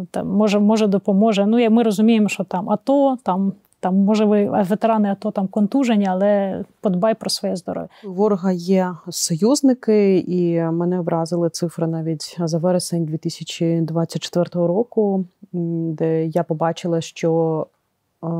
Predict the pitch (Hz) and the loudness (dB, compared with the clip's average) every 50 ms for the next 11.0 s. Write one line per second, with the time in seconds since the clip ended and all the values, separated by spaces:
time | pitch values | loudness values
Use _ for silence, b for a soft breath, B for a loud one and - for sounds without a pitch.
0 | 165 165 170 160 - - - 185 185 180 175 165 160 160 151 170 165 - - 160 | -2 -2 -2 -2 -2 -4 -2 0 0 2 0 0 -2 -2 -2 -4 -4 -4 -6 -4
1 | 165 175 175 165 - - 160 160 - - 165 165 165 165 160 160 - 170 165 165 | -4 -4 -4 -4 -4 -6 -6 -6 -6 -8 -6 -6 -4 -6 -6 -8 -6 -6 -6 -4
2 | 160 160 156 156 156 156 151 156 151 151 165 170 - - - - 160 156 156 151 | -4 -4 -6 -6 -8 -8 -8 -10 -6 -4 -4 -6 -6 -8 -8 -6 -6 -6 -6 -8
3 | _ _ _ _ _ _ _ _ _ _ _ _ _ _ _ - - - 180 180 | _ _ _ _ _ _ _ _ _ _ _ _ _ _ _ -20 -12 -6 -4 -4
4 | - - 226 240 - - _ _ _ - 165 160 - 175 165 165 160 151 165 165 | -2 -2 -4 -4 -6 -10 _ _ _ -12 -10 -8 -4 -2 -2 -2 -2 -2 -4 -4
5 | 160 151 156 160 - - 175 165 156 156 151 151 156 160 - 180 156 156 160 151 | -4 -6 -8 -10 -8 -4 -4 -2 -2 -2 -4 -8 -8 -10 -10 -10 -10 -10 -10 -12
6 | - - 170 - - 170 156 156 - - 156 147 - - 160 - _ _ _ - | -10 -12 -12 -10 -8 -8 -8 -8 -8 -8 -8 -8 -8 -8 -10 -10 _ _ _ -8
7 | 175 180 160 160 180 180 175 - 185 170 - - - - - 175 170 - - 180 | -6 -6 -4 -4 -4 -6 -6 -6 -8 -8 -8 -10 -16 -12 -6 -6 -6 -6 -4 -8
8 | 165 - - - - - - - 180 160 - 180 156 160 - - 170 165 185 202 | -8 -8 -8 -18 -18 -18 -12 -8 -8 -4 -4 -4 -6 -6 -8 -4 -2 -2 0 -2
9 | 202 - 190 180 170 165 160 156 160 160 - - 170 - - 185 196 202 185 170 | -2 0 0 0 0 0 -2 -2 -4 -6 -8 -8 -8 -6 -6 -6 -4 -4 -6 -6
10 | - - _ - - 151 151 - - - 156 170 175 - 175 156 156 156 156 156 | -10 -12 _ -12 -6 -6 -6 -6 -6 -4 -4 -2 -2 -2 -2 -2 -4 -4 -8 -10